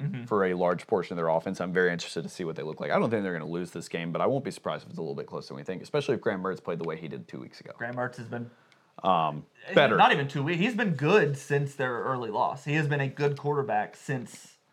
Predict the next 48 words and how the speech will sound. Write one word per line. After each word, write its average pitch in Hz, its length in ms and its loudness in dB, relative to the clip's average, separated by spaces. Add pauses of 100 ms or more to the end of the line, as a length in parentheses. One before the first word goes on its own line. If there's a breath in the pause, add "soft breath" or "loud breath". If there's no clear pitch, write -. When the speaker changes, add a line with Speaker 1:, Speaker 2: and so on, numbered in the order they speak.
(120)
Speaker 1:
I 143 100 2
mean, 147 100 4
I've 180 200 8
seen 202 140 4
a 151 80 4
few, 151 200 -2
like, 123 200 0
Wisconsin 117 480 -6
fans 143 440 -2 (540)
really, 139 520 4
"Yeah, 339 360 12
we 339 80 6
won! 349 600 12
<laughs> - 20 8
Speaker 2:
Woo! 427 460 12
Speaker 1:
We - 0 - (140)
beat 339 80 12
'em!" 196 240 10
Speaker 2:
All 131 140 10
right. 135 320 10 (220 loud breath)
Speaker 1:
We 180 80 4
scored - 260 0
seventeen. 185 560 2
Okay. 143 80 2
Speaker 2:
There 127 140 8
we 127 60 8
go. 117 120 8
All 120 120 6
right, 107 140 6
flip - 160 4
it 123 60 2
over. 92 220 4
Flip 143 180 2
it 98 60 0
over. - 160 -2
Speaker 1:
Yeah, 55 140 -2
I'll 120 160 0
flip 156 240 -4
it 139 40 2
over. 135 240 6
We're 131 60 4
about 139 260 4
to 139 60 -10
do 131 80 -6
the 127 140 0
off-season 123 500 0
here, 123 440 -6 (140)
um, 104 520 -8